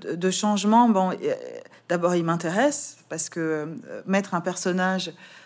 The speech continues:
dans, dans, dans cette épreuve-là, euh, est intéressant, de voir comment, euh, le personnage va, va s'en sortir. Je trouve aussi que ce sont des moments très romanesques, pour parler, euh, purement et simplement de la, de, de, de la trame, euh,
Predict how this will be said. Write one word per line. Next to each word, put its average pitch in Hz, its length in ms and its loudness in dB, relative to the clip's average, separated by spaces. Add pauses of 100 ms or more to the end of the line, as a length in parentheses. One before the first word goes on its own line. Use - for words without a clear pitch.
dans, 180 320 0
dans, 185 220 -4
dans 180 180 -2
cette 180 240 -4
épreuve-là, 170 680 -2 (560)
euh, 151 320 -6
est 165 220 -4
intéressant, 165 560 -2
de 202 100 0
voir 165 320 -4
comment, 170 480 -2
euh, 151 100 -4
le 151 140 -8
personnage 165 580 -4
va, 156 220 -6
va 160 160 -8
s'en 160 180 -8
sortir. 202 680 -6 (640)
Je 180 160 0
trouve 190 340 0
aussi 196 380 -2
que 175 120 -4
ce 170 200 -6
sont 165 200 -6
des 170 120 0
moments 170 320 -2
très 202 160 -4
romanesques, 185 760 -2 (120)
pour 160 120 -18
parler, 165 520 -6
euh, 156 240 -8 (480)
purement 185 320 2
et 175 60 -2
simplement 170 640 -2
de 160 100 -4
la, 143 340 -6 (600)
de, 160 160 -4
de, 151 200 -4
de 151 200 -6
la 156 160 -2
trame, 185 500 0
euh, 143 520 -4